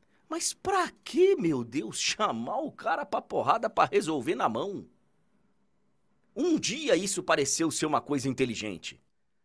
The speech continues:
No colégio, quinta série. "Ah, você falou mal de mim,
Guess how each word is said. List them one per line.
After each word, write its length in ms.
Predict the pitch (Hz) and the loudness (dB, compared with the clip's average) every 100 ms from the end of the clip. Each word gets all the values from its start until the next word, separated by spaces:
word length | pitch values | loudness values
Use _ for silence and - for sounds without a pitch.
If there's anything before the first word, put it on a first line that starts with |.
| _ | _
No 140 | 156 | 0
colégio, 760 | - 143 117 156 170 135 - 92 | 4 4 8 8 10 6 2 -8
quinta 360 | - 202 160 | -2 2 2
série. 760 | 123 - 131 165 151 110 87 62 _ _ _ - | 2 4 8 8 8 4 -4 -10 _ _ _ 2
"Ah, 260 | 269 - | 6 8
você 160 | 233 269 | 8 4
falou 280 | 262 254 262 | 4 4 6
mal 180 | 262 240 | 4 2
de 80 | |
mim, 240 | 247 294 | -2 -2